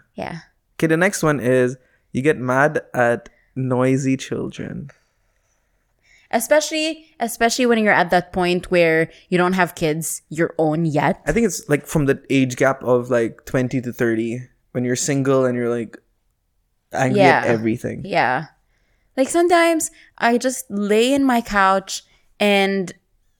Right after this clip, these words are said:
Speaker 1: I hear noisy kids outside my door.
Speaker 2: Janine lives, actually, her, her apartment is between two families who have kids.
Speaker 1: Yeah, and noisy kids at that.
Speaker 2: Yeah.
Speaker 1: So sometimes they, <laughs> they just run around the hallway.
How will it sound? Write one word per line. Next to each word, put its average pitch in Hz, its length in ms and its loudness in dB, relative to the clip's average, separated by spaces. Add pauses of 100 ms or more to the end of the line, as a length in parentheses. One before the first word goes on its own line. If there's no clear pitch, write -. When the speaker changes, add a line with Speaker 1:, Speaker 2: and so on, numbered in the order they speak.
(400)
Speaker 1:
I 190 100 0
hear 202 300 -2
noisy 175 320 -2
kids 147 360 -8
outside 139 460 -8
my 143 140 -6
door. 123 460 -10 (220)
Speaker 2:
Janine 165 340 -2
lives, 170 280 -2
actually, 180 280 -2
her, 151 180 0 (100)
her 127 220 0
apartment 131 460 0
is 131 100 -2
between 135 720 -4
two - 160 -4
families 131 680 -2
who 139 160 -4
have 131 260 -2
kids. 113 440 -8 (100)
Speaker 1:
Yeah, 170 360 -8 (520)
and 196 140 -2
noisy 170 340 -4
kids 147 260 -10
at - 200 -6
that. - 300 -6
Speaker 2:
Yeah. - 440 -8
Speaker 1:
So 196 180 -6
sometimes 240 460 -2
they, 240 140 0
<laughs> - 340 -12
they 190 400 -8
just - 300 -12
run 247 200 -2
around 202 420 -2
the 196 80 -4
hallway. 185 640 -2